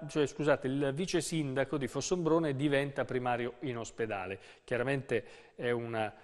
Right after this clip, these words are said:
eh, battuta, quella che ha fatto Michele Chiarabilli, vice, vice sindaco del comune di Fossombrone, che su Facebook ha scritto: "Se ne sentono dire di tutti i colori sul futuro dell'ospedale di Fossombrone,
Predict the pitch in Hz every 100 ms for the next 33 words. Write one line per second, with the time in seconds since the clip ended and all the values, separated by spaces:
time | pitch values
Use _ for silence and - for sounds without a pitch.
0 | - - 143 113 117 127 - 170 139 123
1 | 156 127 120 117 113 - 127 - 117 -
2 | 127 117 123 117 120 127 120 139 135 110
3 | 98 131 120 117 110 - 127 113 110 110
4 | 101 123 139 113 113 156 - 180 131 139
5 | 120 117 - 123 131 123 117 107 113 -
6 | 120 113 - 104 - 165 160 139 170 175
7 | 170 147 127 127 147 131 113 - 233 -
8 | 151 - 131 113 104 98 120 104 123 147
9 | 139 117 113 107 123 120 120 110 - 113
10 | - 117 120 101